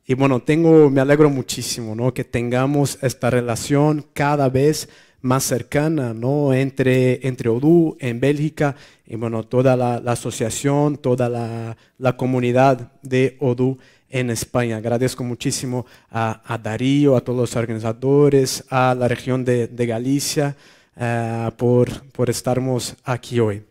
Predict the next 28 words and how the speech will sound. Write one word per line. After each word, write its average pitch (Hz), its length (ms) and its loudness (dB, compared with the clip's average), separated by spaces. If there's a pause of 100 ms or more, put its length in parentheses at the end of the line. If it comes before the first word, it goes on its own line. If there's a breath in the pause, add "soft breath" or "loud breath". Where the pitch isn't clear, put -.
(200)
¿vale? 104 320 -14 (400 loud breath)
Entonces, 175 520 0
hoy 190 680 2
en 156 160 -4
esta 165 240 2
presentación... 156 840 -2 (640)
Voy 135 140 4
a 147 60 6
empezar 151 580 0
hablando 143 560 2
un 160 160 0
poco 190 540 4 (260 loud breath)
sobre 143 560 2
la 143 240 2
historia 170 880 6
de 139 160 2
Odoo, 123 420 2 (240)
¿no? 123 380 -2
Cómo 175 300 2
Odoo 165 340 2 (300 loud breath)
ha 143 200 -4
crecido, 156 760 4
¿no? 156 260 2
No 165 240 0
solo 190 540 4 (260 loud breath)
en, 139 560 -2
en 135 180 -2
España, 160 540 2